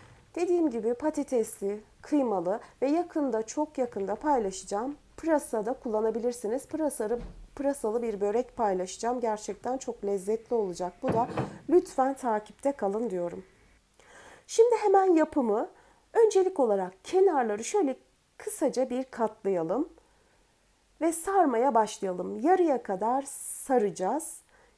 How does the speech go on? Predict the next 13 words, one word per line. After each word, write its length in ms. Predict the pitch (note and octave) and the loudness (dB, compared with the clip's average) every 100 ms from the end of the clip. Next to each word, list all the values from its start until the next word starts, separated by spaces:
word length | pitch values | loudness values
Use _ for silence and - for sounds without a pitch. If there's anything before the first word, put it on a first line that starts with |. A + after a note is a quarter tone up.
| - | 2
Yarısını 520 | F4+ G4 - C4 A3+ | 4 6 4 2 2
da 140 | C4 D4+ | 2 2
diğer 320 | D4+ A#3 A3 | 2 2 0
taraftan 520 | A#3+ G#3 G3+ A3+ A3+ | -4 -4 -4 -4 -4
saracağız. 460 | A3+ F3+ F3 C#4 E4+ | -4 -6 -6 -6 -4
Şimdi 280 | D#4+ C4+ D#4 | -4 -2 -2
videoyu 340 | A#3 A3 A#3+ | -2 -4 -2
dikkatli 520 | E4 - A3+ G#3+ A3 | -4 -2 -6 -4 -4
bir 100 | C#4 | -4
şekilde 440 | C#4+ A3 - F#3 - | -4 -6 -6 -8 -6
izlemenizi 600 | B3+ G3+ F#3 G3 G#3+ D4+ | -4 -4 -2 -4 -6 -8
tavsiye 520 | B3+ G#3 G3+ A3+ A3+ | -4 -6 -6 -2 -2
ediyorum. 360 | F3 F3 F3+ | -2 -8 -12